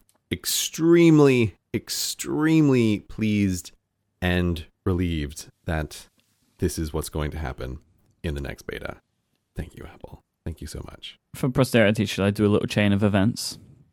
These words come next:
Speaker 2: What happened from the last episode to this episode, so people listening in the future will have context.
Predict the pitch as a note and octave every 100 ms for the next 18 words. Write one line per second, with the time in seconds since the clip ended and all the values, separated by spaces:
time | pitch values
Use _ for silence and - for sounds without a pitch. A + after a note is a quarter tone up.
0 | _ - - - - G2+ G2+ G2 G#2+ G#2
1 | - G#2 G2 G2 G2+ - G2+ - - F2
2 | - F2+ F#2+ F#2 - - G#2 A#2 - F#2
3 | F#2 - F#2+ F#2+ - G2 F#2 - E2 E2+
4 | - G#2 G2+ - - - - - - -